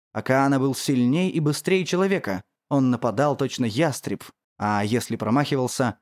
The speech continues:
крылья мигом уносили его от опасности. "Погоди", перебил Кейн. "Объясни мне, почему вы не перебили эту адскую нечисть из луков?"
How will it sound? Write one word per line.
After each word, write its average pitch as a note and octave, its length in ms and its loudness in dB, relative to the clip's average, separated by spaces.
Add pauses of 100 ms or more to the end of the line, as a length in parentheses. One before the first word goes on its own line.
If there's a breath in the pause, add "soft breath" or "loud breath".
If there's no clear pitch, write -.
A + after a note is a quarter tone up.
(200)
крылья E3+ 440 2
мигом E3+ 420 2
уносили D3+ 440 0
его B2 180 0
от A#2+ 120 -2
опасности. - 680 -6 (760)
"Погоди", G#2 500 -2 (260)
перебил A#2+ 360 0
Кейн. G2 380 -4 (280)
"Объясни B2 560 2
мне, C#3 180 2
почему C#3+ 400 0
вы C#3 160 2
не B2+ 140 4
перебили C3 420 0
эту B2 220 0
адскую C3 420 0
нечисть B2 400 -2
из B2+ 140 -2
луков?" - 500 -4